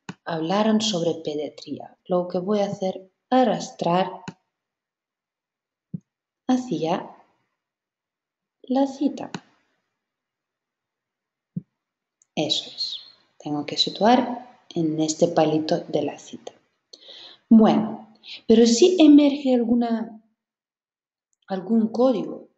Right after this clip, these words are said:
alguna, algún concepto importante, ¿qué debería hacer? Seleccionar la cita,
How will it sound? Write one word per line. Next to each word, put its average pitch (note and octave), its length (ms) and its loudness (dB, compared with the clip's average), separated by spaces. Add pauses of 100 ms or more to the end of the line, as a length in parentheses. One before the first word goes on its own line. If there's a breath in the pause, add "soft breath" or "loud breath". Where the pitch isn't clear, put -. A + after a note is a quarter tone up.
(320)
alguna, A#3+ 1000 0 (120)
algún A#3 340 2
concepto A#3 580 -2
importante, A3 920 -6 (540)
¿qué C4+ 100 2
debería A#3+ 460 0
hacer? A3+ 340 -10 (680)
Seleccionar D#3+ 760 -2
la F#3+ 260 -6
cita, B3+ 440 -6